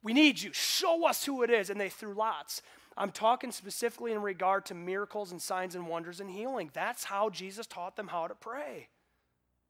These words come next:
He showed it first, and then you see it in the disciples. And then you'd see an anointing of God where, man, they'd lay a handkerchief on someone, people would be healed, they'd be walking, and shadows would fall on people,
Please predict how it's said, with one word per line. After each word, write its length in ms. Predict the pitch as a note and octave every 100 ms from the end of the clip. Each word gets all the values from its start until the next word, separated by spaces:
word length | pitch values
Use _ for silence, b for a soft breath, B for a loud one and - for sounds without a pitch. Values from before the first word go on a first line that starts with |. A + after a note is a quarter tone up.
| _ _ _ _ _
He 120 | G#3+
showed 380 | G3+ - G3 A3
it 100 | -
first, 380 | - G3 B3 B3
and 100 | A3+
then 80 | A#3
you 80 |
see 300 | A3 - A3
it 40 | A#3+
in 60 |
the 80 | B3
disciples. 800 | A3 A#3 A3+ G#3 - E3+ - - B B B
And 160 | G3 G3+
then 160 | D4 C#4
you'd 160 | A#3
see 160 | - B3+
an 60 |
anointing 720 | G#3+ F#3 F3 F3+ D#4+ E4+ G#3+ F#3
of 100 | D#3
God 240 | E3 G3+
where, 80 | G3+
man, 160 | C4
they'd 160 | A3 G3+
lay 160 | F#3+ C#3+
a 40 |
handkerchief 540 | D#3+ A#3 A#3+ - A3+
on 80 | A3
someone, 280 | G#3+ A3+ G#3+
people 160 | A3 G#3+
would 80 |
be 200 | A3 A3+ - B B
healed, 420 | - G3+ A#3 A#3
they'd 160 | F#3 E3+
be 100 | D3
walking, 480 | C#3+ G#3 A#3+ A3+ A#3
and 440 | G#3+ F#3 E3+ F3
shadows 540 | - - F#3 A3 A#3 G#3+
would 120 | G3
fall 240 | A3 G#3+
on 140 | A3 G#3+
people, 480 | A3 G#3+ A3+ A3